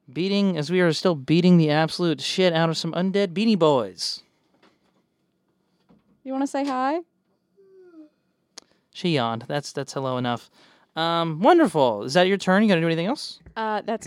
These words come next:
Speaker 2: all I really can do, 'cause if I leave, I'm gonna provoke
Speaker 1: Yeah,
Speaker 2: attack
Speaker 1: you're,
Speaker 2: of
Speaker 1: yeah, you're gonna get
Speaker 2: opportunity.
Speaker 1: hit. You're gonna get hit for sure, for
Speaker 2: And
Speaker 1: sure.
Speaker 2: I don't have any bonus actions 'cause I'm a level three sorcerer.
Speaker 1: Damn, that sucks. <laughs> Cool. Uh, is going to be Eba's turn.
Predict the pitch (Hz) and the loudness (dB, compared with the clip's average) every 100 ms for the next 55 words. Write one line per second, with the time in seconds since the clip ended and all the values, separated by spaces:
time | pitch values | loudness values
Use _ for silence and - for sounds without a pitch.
0 | - 202 214 208 202 220 214 196 - 311 | -14 -8 -4 -4 -6 -8 -10 -12 -12 -10
1 | 320 320 330 311 262 240 190 202 233 240 | -6 -6 -8 -10 -12 -8 -4 -4 -4 -4
2 | 254 196 196 190 190 180 143 135 127 127 | -4 -4 -4 -4 -4 -6 -4 -2 -2 -4
3 | 127 127 127 117 117 123 120 117 120 120 | -4 -6 -6 -6 -8 -8 -8 -8 -8 -10
4 | 123 123 120 120 117 120 - 123 - 202 | -12 -12 -12 -12 -14 -14 -16 -14 -10 -8
5 | 196 - 190 196 190 190 190 - 214 214 | -6 -4 0 0 0 -2 -4 -6 -4 -4
6 | 214 220 226 220 - 202 - 202 196 196 | -2 -2 -2 -4 -4 -8 -6 -4 -2 2
7 | 208 208 226 202 190 160 147 135 202 _ | 2 0 0 -2 -2 -6 -6 -6 -8 _
8 | _ _ _ _ 143 156 135 101 98 _ | _ _ _ _ -4 0 -2 -4 -10 _
9 | - 143 151 170 165 _ - - - 110 | -8 -2 0 0 -2 _ -12 -8 -6 -6
10 | 104 - _ _ - 214 202 160 - 226 | -8 -14 _ _ -12 -6 -6 -6 0 6
11 | 277 185 - _ _ 180 185 185 190 185 | 8 6 2 _ _ 0 2 4 6 4
12 | - 190 190 226 202 233 202 _ 220 247 | 2 -2 2 2 2 0 0 _ -6 -4
13 | 233 - 196 175 139 113 104 | -2 -2 -2 -2 -4 -8 -14